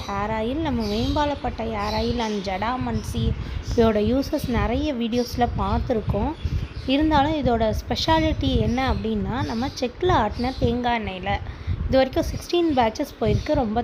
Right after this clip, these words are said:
thanks. ஆ, செவன்டீன் பேட்ச் வந்து rainfall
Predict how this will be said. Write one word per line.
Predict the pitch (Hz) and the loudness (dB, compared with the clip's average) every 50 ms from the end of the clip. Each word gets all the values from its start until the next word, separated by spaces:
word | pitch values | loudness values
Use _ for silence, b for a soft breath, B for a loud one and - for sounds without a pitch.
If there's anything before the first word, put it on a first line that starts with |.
| 240 - | -2 -2
thanks. | 208 208 214 233 277 320 - - - - - - B B B B B B - 247 | -4 -2 -2 -2 -2 -4 -4 -4 -4 -4 -2 -2 B B B B B B -4 0
ஆ, | 233 226 220 220 214 208 208 202 202 202 202 196 190 - | 2 2 4 4 2 2 2 2 0 0 0 -2 0 0
செவன்டீன் | 247 254 285 311 359 349 339 320 | 2 2 4 4 4 4 4 4
பேட்ச் | 285 254 226 226 208 - - | 4 2 2 0 -2 -4 -2
வந்து | 233 202 208 220 269 285 269 247 226 208 196 202 208 196 190 | -2 0 2 2 4 4 4 4 2 2 0 -2 -2 0 0
rainfall | 208 226 262 302 277 - 302 285 | 2 2 2 0 0 2 2 2